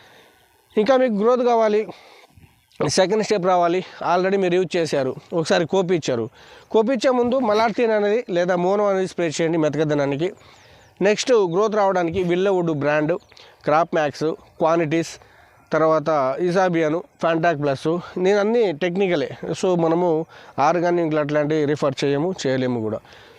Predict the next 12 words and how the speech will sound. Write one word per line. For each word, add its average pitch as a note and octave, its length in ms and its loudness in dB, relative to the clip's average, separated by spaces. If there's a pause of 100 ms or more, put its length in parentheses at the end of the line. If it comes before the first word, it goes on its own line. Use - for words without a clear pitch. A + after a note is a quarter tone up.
(180)
So B3 60 2
ఇంకా B3+ 240 2
బాగా A#3+ 260 4
గ్రోత్ A3+ 300 2
రావాలి, G#3 380 2
ఎనభై G#3+ 300 2
రూపాయలతో A3 400 0
ప్రో A#3 240 0
జిబ్-, G#3+ 340 -4
జిబ్రాలిక్ A3 420 0
యాసిడ్ G#3+ 240 0
కొట్టు, G#3+ 300 -2